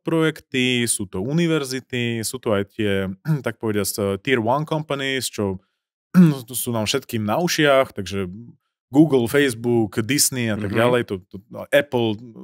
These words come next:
Speaker 1: to neznamená, že Apple má našu kameru vo svojom notebooku, to je niečo úplne iné, samozrejme,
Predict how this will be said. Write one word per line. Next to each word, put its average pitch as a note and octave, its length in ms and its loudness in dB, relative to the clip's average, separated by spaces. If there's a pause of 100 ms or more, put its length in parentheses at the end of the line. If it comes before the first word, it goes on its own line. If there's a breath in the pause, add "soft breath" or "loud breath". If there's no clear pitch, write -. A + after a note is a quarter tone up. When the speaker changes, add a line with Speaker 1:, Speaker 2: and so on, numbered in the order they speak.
Speaker 1:
to - 120 -6
neznamená, C#3 500 2
že A#2 160 2
Apple C3+ 260 2
má A#2+ 180 2
našu A#2+ 260 0
kameru B2+ 420 2
vo A2+ 80 0
svojom A#2+ 240 2
notebooku, D#3 540 2
to C3 100 0
je A2 180 4
niečo A2+ 360 -4
úplne A2+ 260 -2
iné, C3 160 -4
samozrejme, E3 640 -2